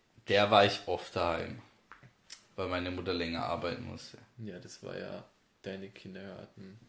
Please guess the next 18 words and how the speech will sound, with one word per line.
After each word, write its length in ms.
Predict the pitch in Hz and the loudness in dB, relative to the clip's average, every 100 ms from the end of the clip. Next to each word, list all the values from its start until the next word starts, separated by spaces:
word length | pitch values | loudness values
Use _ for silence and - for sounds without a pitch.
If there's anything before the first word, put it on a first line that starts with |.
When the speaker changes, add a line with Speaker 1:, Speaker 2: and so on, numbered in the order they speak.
| - - - - | -20 -20 -14 -10
Speaker 1:
Erzieher, 420 | 92 - - 76 - 110 - - | -8 -8 -8 -8 -10 -14 -20 -10
fertig. 200 | - 104 | -10 -10
Speaker 2:
Richtig, 260 | 107 - - - | -12 -16 -16 -16
so 220 | - 95 | -14 -12
heißt 260 | 92 - | -10 -10
es. 180 | 98 - - _ _ - - - - - - | -10 -14 -20 _ _ -20 -20 -20 -20 -20 -14
Speaker 1:
Meine 300 | - 90 101 | -12 -10 -14
Kindergarten- 1200 | - - - - - - - - - - - 113 - - _ _ - | -12 -12 -8 -8 -10 -16 -12 -8 -8 -10 -16 -18 -20 -20 _ _ -6
Speaker 2:
Tante. 340 | 98 92 90 | -4 -4 -4
Speaker 1:
Gärtnerin. 360 | 85 90 95 110 - - - | -6 -6 -8 -10 -18 -20 -16
Speaker 2:
Kindergartengärtnerin. 1160 | - 139 113 110 101 101 - 92 98 - 98 98 104 - - - - 104 | -6 -2 2 4 6 4 2 -6 -6 -6 -10 -10 -14 -20 -18 -18 -12 -4
Nee, 180 | 107 101 | -2 0
aber, 340 | 107 98 98 | 0 2 2
ähm, 360 | 101 95 92 101 - - | 4 2 0 -8 -16 -20
Speaker 1:
<laughs> 420 | - - - - | -18 -12 -12 -10
Speaker 2:
Cesare. 580 | - - 98 107 107 - | -8 -4 -4 -4 -6 -10
Speaker 1:
Stimmt 260 | - - - | -10 -10 -8
eigentlich. 320 | 82 87 | -8 -8